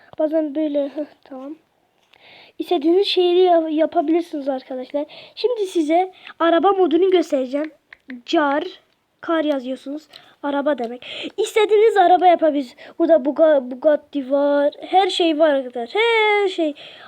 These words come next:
A'dan Z'ye kadar var arkadaşlar. Şimdi size tırı gösteriyorum. Pardon.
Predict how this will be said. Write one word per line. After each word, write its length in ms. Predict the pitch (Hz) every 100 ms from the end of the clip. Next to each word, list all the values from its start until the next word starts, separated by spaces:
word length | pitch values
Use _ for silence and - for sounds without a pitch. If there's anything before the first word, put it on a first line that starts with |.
| -
A'dan 400 | 359 359 415 427
Z'ye 340 | 294 370 392
kadar 320 | 381 349 339
var 160 | 302 320
arkadaşlar. 540 | 269 240 233 247 330
Şimdi 360 | 330 - 440 370
size 320 | 330 302 339
tırı 200 | - 359
gösteriyorum. 720 | 370 339 320 277 269 277 320 - -
Pardon. 340 | 302 269 277